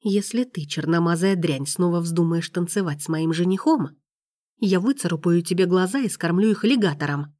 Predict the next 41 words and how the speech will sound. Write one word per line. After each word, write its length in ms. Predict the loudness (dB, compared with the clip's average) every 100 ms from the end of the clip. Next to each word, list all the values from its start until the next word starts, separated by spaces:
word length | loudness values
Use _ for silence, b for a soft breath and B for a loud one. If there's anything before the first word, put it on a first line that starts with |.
| _ _ _ _ _ -6
раздался 560 | 0 0 2 0 2
над 220 | 0 2 0
ухом 240 | 0 -2
зловещий 500 | 2 2 0 -2 -4
шепот. 540 | -4 -4 -6 -12 _ _ _ _ _ _ _
«Или 200 | 2 4
ты 140 | 4 4
думаешь, 400 | 4 4 4 2
я 120 | 4
не 180 | 6 4
видела, 320 | 4 2 0
как 180 | -2 -2
ты 80 | 0
на 80 | 2
него 220 | 2 0
смотришь? 640 | -2 -4 -4 -10 -12 -12 _ _ _ _ _
И 80 | -2
как 200 | -2 0
прижимаешься 720 | 0 2 2 0 -2 -4 -4
к 60 | 2
нему 220 | 2 4
во 140 | 2
время 240 | 2 2 2
танца? 500 | 0 0 -2 -6 -8 _ _ _ _ _ 0
Не 140 | 0 2
приближайся 600 | 2 2 2 0 -2 -4
к 80 |
нему 240 | 0 2 2
даже 240 | 2 2
на 120 | 2
три 180 | 0 -2
шага, 320 | -2 -2 -2
если 300 | -4 -4 -4
хочешь 340 | -2 -4 -2 -2
жить. 380 | -2 -4 -8 _ _ _ -6
Ты 80 | 0
поняла 320 | 4 4 4
меня?» 380 | 2 -2 -8 _ _ _ _ _ _ _ _
Цепкая 460 | -2 -2 0 -2 -2
хватка 480 | 0 -2 -2 -4 -2
ослабла, 560 | -2 0 0 0 -2